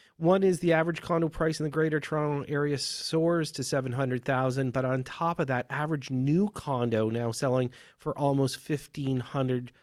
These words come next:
per square foot. Um, Tim, it just seems like, you know, how much gas can be left in the Toronto condo market?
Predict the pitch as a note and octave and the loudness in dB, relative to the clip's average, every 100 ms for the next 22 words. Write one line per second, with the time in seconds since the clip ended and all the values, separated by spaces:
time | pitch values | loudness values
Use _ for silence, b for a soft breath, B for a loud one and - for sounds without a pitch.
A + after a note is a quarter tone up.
0 | b b b - - C#3+ B2+ B2+ - B2+ | b b b -4 0 2 2 -2 -2 0
1 | A#2+ A2+ A2+ - - E3 C#3+ - - - | 0 0 -6 -16 -6 0 0 -2 -12 -20
2 | _ D3 D3 C#3+ C#3 - - F#3 B3 C#4 | _ -2 2 2 2 -2 -2 0 0 -2
3 | b b b b b b F3 F#3 B2+ D3 | b b b b b b 2 2 2 0
4 | A#3+ C4+ - A3 A3+ G#3 - D3+ C#3+ D3+ | 0 0 -2 -2 0 -2 0 0 2 0
5 | D3 D3 - D#2 - - G#3 D4+ D#4 G3+ | 0 -2 -6 -10 -8 -4 -2 0 0 0
6 | - - D#3+ C#3+ A2 - - C#3 C3+ B2+ | -2 -4 -2 -2 -4 -6 -6 -2 -2 0
7 | D3 B2 - - C3 B2 B2 A#2+ - B2+ | 0 0 -4 -4 0 0 0 -2 -4 -2
8 | B2 - C#3 D3+ G2+ - - - | -2 -4 -4 -4 -6 -10 -16 -20